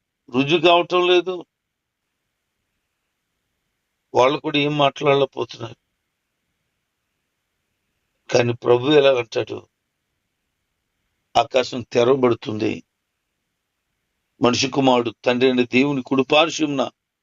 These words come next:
కూర్చున్నాడు, నాకు కనపడుతుందని." అంటే నేనే తండ్రి కుడిపార్శ్వాన్ని కూర్చున్నాను అన్నాడు. వాళ్ళకి మెంటల్ ఎక్కిపోయింది. ఎందుకంటే అది దేవదూషణ, దేవుని గురించి మాట్లాడరాదు అనేది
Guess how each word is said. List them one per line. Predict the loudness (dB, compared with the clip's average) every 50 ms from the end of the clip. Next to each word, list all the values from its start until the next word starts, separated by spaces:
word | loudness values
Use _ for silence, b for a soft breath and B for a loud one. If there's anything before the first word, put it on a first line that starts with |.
| _ _ _ _ _ -2
కూర్చున్నాడు, | 0 2 2 2 0 -4 -4 -2 -4 -4 -4 -6 -10 -12 -16 _ _ _ _ _ -4
నాకు | -2 0
కనపడుతుందని." | 2 0 0 0 -4 -6 -6 -6 -8 -12 -14 -14 -14 -14 -16 -20 _ _ _ _ _ _ _ _ _ _ _ _ _ _ _ _
అంటే | -8 -6 -2 -2 -2 -2
నేనే | 0 0 0 2 0 0 -2 -2 -4 -6 -14 _ _ _ _ -2
తండ్రి | -2 -2 -2 -6 -8
కుడిపార్శ్వాన్ని | -6 -6 -6 -4 0 0 0 0 -2 -4 -8 -8 -8 -8 -12
కూర్చున్నాను | -12 -14 -12 -12 -12 -8 -8 -6 -6 -8 -8 -10
అన్నాడు. | -10 -10 -10 -10 -12 -14 -20 _ _ _ _ _ _ _ _ _ _ _ _ _ _ B B B B B _ _ _ 2
వాళ్ళకి | 2 2 2 0 -6 -12
మెంటల్ | -8 -6 -4 -4 -4 -4 -2 -2 0
ఎక్కిపోయింది. | 0 -2 -6 -10 -2 -2 0 0 0 -4 -8 -12 -14 _ _ _ _ _ _ _ _ _ _ _ -2
ఎందుకంటే | -2 0 0 0 0 0 -2 -2 -2 -2 -2 -2 -6 -10 _ _ _ _ _ _ _ _ _ _
అది | -2 0 0 0
దేవదూషణ, | -2 -2 -2 0 2 2 2 0 -2 -2 -2 -4 -4 -4 -8 -6 -6 -6 -6 -6 -8 -14 _ _ _ _ _ _ _ _ _ _ _ _ _ _
దేవుని | -14 -2 2 4 4 4 2 2 0
గురించి | 2 2 2 2 0 -2 -2
మాట్లాడరాదు | 2 2 2 2 0 -2 0 0 2 2 4 2 2 2 2 0 -2
అనేది | -2 0 0 0 0 0 2 2 0 0